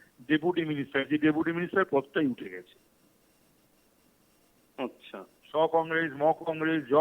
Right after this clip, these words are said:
Speaker 1: কংগ্রেস, কত কংগ্রেস উনি করেছেন।
Speaker 2: কিন্তু তাপস এইভাবে কি, এটা কি রাজনৈতিক সৌজন্য হারাচ্ছে না? যেভাবে কেউ বিরোধী দল করলে পরে তাকে এভাবে অ্যাটাক করা হচ্ছে।
Speaker 1: না, না, সেটা আমি বল-, আমি একটা কথা বলতে পারি যে আমি আশা করব যে এই ধরনের উনি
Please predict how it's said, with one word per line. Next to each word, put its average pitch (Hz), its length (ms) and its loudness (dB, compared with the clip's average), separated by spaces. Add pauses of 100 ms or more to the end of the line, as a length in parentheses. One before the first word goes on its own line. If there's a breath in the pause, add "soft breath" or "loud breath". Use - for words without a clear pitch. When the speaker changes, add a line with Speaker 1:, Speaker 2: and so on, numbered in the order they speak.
(100)
Speaker 1:
কংগ্রেস, 160 440 -4 (1040)
কত 196 160 -12
কংগ্রেস 147 400 -6 (100)
উনি 113 160 -10
করেছেন। 95 360 -14
Speaker 2:
কিন্তু 294 140 8
তাপস 240 340 8
এইভাবে 214 360 10
কি, 233 300 4
এটা 190 120 2
কি 220 100 0
রাজনৈতিক 165 440 8
সৌজন্য 220 400 6
হারাচ্ছে 226 340 8
না? 240 100 8
যেভাবে 180 380 8
কেউ 214 160 8
বিরোধী 170 320 6
দল 196 160 8
করলে 180 300 6
পরে 165 240 8
তাকে 147 300 4
এভাবে - 520 0
অ্যাটাক 135 300 8
করা 143 200 8
হচ্ছে। 123 380 -2 (180)
Speaker 1:
না, - 120 -2
না, 165 140 2
সেটা 190 420 4
আমি 185 220 0
বল-, 160 220 4
আমি 160 260 2
একটা 156 360 4
কথা 185 240 6
বলতে 160 320 2
পারি 180 240 4
যে 175 80 2
আমি 175 120 0
আশা 156 320 6
করব 190 360 4
যে 170 100 0
এই 165 120 0
ধরনের 175 400 -2
উনি 170 240 -16